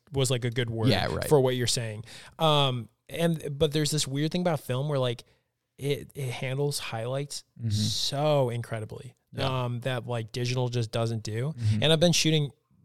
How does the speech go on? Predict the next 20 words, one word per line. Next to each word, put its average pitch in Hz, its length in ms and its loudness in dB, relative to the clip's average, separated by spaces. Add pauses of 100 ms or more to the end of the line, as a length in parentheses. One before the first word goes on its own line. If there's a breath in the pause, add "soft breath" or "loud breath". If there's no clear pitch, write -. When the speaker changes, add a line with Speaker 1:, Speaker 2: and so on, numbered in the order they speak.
(140)
Speaker 1:
I 135 160 -2
have 147 100 2
a 127 60 0
mirrorless 120 480 0
digital 127 260 -2
camera 135 280 -2
now, 143 180 0
which 123 180 0
I 123 60 0
Speaker 2:
Nice. 120 60 0
Speaker 1:
actually 117 220 -2
feel 117 200 -6
like 117 100 -4
has 110 140 -6
been, 117 160 -6
like, 110 180 -8
a 104 60 -8
really 110 240 -6
smooth 113 500 -6
transition. 117 720 -6